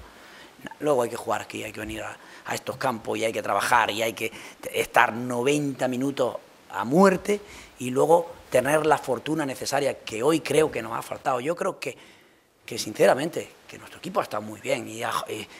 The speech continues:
ha creado ocasiones, ha metido dos goles fuera de casa y, y bueno, y tampoco hablamos del primer gol. El primer gol hay que verlo tranquilamente, pero tampoco voy a entrar en ese, en ese tema.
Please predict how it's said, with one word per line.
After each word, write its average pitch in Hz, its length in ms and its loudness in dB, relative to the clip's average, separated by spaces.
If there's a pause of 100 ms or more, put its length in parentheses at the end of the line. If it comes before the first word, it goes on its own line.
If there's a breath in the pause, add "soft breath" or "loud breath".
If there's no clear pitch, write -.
(120 loud breath)
ha 123 160 4
creado 117 260 4
ocasiones, 139 640 2 (1600 loud breath)
ha 117 80 -4
metido 120 260 -4
dos 101 100 -6
goles 117 240 -4
fuera 107 200 -8
de 107 80 -12
casa 135 320 -4 (1000)
y, 104 500 -8 (680 loud breath)
y 104 140 -12
bueno, 139 340 -6
y 117 60 -10
tampoco 104 600 -8
hablamos 107 380 -8
del 104 120 -14
primer 101 260 -14
gol. 131 220 0 (260)
El - 60 -20
primer 98 260 -16
gol 117 220 -6
hay 127 40 -4
que 127 100 -10
verlo 135 240 -4
tranquilamente, 117 560 -14
pero 107 200 -16 (180)
tampoco 107 380 -16
voy 104 120 -18
a - 60 -18
entrar 104 260 -14
en 104 120 -16
ese, 104 180 -12 (140)
en 110 80 -12
ese - 160 -14
tema. - 180 -20